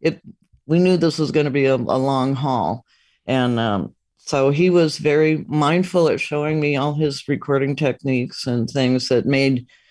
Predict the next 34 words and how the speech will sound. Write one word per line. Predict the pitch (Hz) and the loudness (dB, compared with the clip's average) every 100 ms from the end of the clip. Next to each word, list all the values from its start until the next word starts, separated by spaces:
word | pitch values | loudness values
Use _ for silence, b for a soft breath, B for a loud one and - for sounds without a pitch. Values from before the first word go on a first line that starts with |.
| b - | b -2
the | 156 | 2
minutia | 156 160 190 175 165 151 | 4 4 2 2 0 2
that | 143 - | 0 0
made | 147 139 139 135 120 _ - | -2 0 -2 -4 -10 _ -4
a | 120 | -4
Steely | 117 - 151 147 143 | -2 -2 2 4 2
Dan | 135 127 131 | 2 0 0
record | 120 123 117 110 - _ _ _ | -2 -2 -2 -2 -8 _ _ _
sound | - - 127 127 | -8 -2 0 0
the | 127 | 0
way | 123 113 | 2 2
it | 87 | 0
does. | 123 113 127 - | 0 0 -2 -2
And, | 120 113 110 b b - | -2 -2 -6 b b -2
you | |
know, | 165 135 | 2 2
he | 156 | 2
wouldn't, | 156 156 156 151 - _ _ _ _ | 2 2 2 -2 -6 _ _ _ _
these | 147 147 | -4 -2
are | |
mic | 139 117 - | 0 -2 -2
cables, | 104 - 120 B B B - | -4 -2 -6 B B B -4
my | 113 | -2
hand, | 123 127 117 113 b b - | 0 2 0 -2 b b -4
um, | 123 113 110 - | -2 0 -2 -2
no | 147 156 | 0 2
mic | 165 156 | 2 2
cables | 165 151 135 - | 0 0 -2 -4
touched, | - 123 - - - - _ _ _ _ | -6 -6 -6 -12 -20 -20 _ _ _ _
use | 143 143 143 139 | -2 0 0 -2
the | 123 | -4
shortest | 117 160 147 143 - | -2 0 0 0 -2
mic | 139 127 - | -2 -4 -2
cable | 147 139 131 127 | -2 0 0 -2